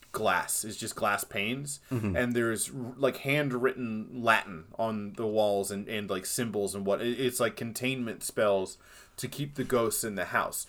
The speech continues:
Speaker 1: which is really cool. And they had to get very creative in order to move the camera around the space to shoot things without catching their reflections.
Speaker 2: Right.
Speaker 1: Um, there, there's sections of the movie where you can see the camera very slowly sort of moving down halls and,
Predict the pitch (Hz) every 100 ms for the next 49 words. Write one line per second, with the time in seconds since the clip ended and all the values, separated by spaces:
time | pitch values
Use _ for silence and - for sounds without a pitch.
0 | - - 143 147 190 143 151 185 214 214
1 | - 202 196 196 196 - 151 127 127 127
2 | 147 151 156 170 131 143 147 - - 143
3 | 147 147 131 127 127 127 123 120 123 127
4 | 127 127 - 117 120 120 123 110 110 110
5 | 117 107 - 110 110 - 101 120 113 120
6 | 117 104 - 113 110 113 107 120 110 101
7 | 90 104 104 - 131 131 - - - 101
8 | - 110 110 104 101 127 123 135 135 -
9 | 151 170 147 131 117 113 113 110 113 107
10 | 104 107 - 110 101 - 110 110 101 104
11 | 104 - - 101 107 107 107 - 107 104
12 | 98 104 104 104 107 101 101 90 90 98
13 | 107 104 98